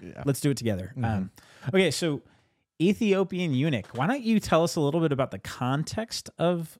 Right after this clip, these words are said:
Speaker 2: this individual and where they come from, who they are, and
Speaker 1: All right.
Speaker 2: what answers they're looking for?
Speaker 1: So, yeah. So if you're looking for this in Scripture, it's in Acts chapter eight.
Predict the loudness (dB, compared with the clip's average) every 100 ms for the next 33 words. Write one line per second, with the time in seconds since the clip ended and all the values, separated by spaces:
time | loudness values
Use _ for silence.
0 | _ -4 -4 -2 -2 0 0 -2 -2 0
1 | -2 -2 -2 -2 -2 -2 0 2 2 2
2 | 2 0 0 0 2 2 0 -2 -6 -10
3 | -10 -8 -8 -2 -2 -2 -4 -2 0 0
4 | 2 4 4 4 2 0 0 -2 -4 -6
5 | -10 -16 -6 2 2 4 0 0 0 2
6 | 2 0 0 0 4 4 2 0 -4 0
7 | 0 0 -2 -2 -4 -6 -2 -2 -2 -4
8 | -4 -4 -4 -6 -6 -6 -6 -8 -10 -8
9 | -8 -8